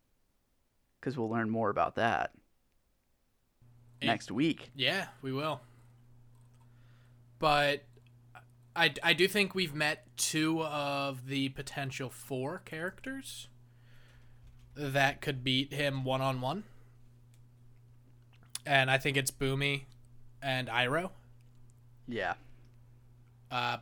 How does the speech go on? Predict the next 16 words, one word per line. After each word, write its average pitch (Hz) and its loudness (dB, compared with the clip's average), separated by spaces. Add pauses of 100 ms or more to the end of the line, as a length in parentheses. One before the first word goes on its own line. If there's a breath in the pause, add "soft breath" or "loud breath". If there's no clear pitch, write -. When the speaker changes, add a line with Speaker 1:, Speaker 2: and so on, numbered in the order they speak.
Speaker 2:
but 123 -2 (140)
Speaker 1:
I, 123 4
I - 2
agree. 107 0
If 90 -6
it 104 -4
was 101 -6
a, 110 -4
if 107 -6
it - -2
was, 113 -4
like, 107 -4
a 104 -2
one 113 -4
v 113 -6
one, 95 -6